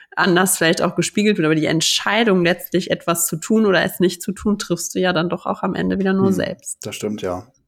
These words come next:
Speaker 2: Christina, ähm, die jetzt hoffentlich aus Zypern zuhört, also in Zypern ist sie auf jeden Fall, ob sie zuhört, das weiß ich nicht, aber ich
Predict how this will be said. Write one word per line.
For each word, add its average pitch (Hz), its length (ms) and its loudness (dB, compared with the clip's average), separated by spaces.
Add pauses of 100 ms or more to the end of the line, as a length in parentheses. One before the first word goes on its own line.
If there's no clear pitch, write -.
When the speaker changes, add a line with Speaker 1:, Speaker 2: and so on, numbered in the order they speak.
(400)
Speaker 2:
Christina, 147 800 2 (840)
ähm, 110 420 2 (880)
die 120 60 4
jetzt 110 180 2
hoffentlich 117 380 0
aus - 180 0
Zypern 123 320 0
zuhört, 107 680 0 (360)
also 113 220 0
in 101 120 -2
Zypern 120 300 2
ist 107 120 0
sie 113 80 2
auf 101 100 -2
jeden 101 180 0
Fall, 104 200 2
ob - 140 -2
sie 104 120 -10
zuhört, 104 360 -2
das - 140 -8
weiß 101 160 0
ich 107 60 -4
nicht, 107 200 -4
aber 95 140 0
ich - 220 -10